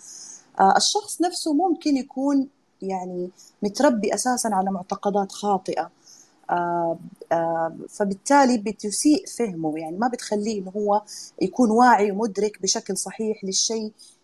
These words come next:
اللي هو بيعمله، هل هو صحيح ولا غلط. لكن لما يشوف ردات فعل الناس ويشوف كيف تصرفهم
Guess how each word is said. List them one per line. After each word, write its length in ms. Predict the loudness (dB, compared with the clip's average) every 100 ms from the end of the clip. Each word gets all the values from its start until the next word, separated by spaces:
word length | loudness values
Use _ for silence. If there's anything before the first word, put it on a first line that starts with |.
| -6
اللي 140 | -4
هو 160 | 0 0
بيعمله، 480 | 2 0 -2 -8 -4
هل 60 |
هو 160 | -2 -2
صحيح 440 | -2 -6 -4 -4
ولا 180 | -4 -4
غلط. 400 | -2 -4 -4 -14 -20 -20 -12 2
لكن 300 | 2 4 -2
لما 160 | -2
يشوف 380 | -2 0 0 2
ردات 380 | 0 2 -2 -2
فعل 240 | -4 -4
الناس 400 | -4 -4 -4 -4
ويشوف 300 | -2 0 -2
كيف 180 | -2 -4
تصرفهم 580 | -2 -2 -4 -4 -6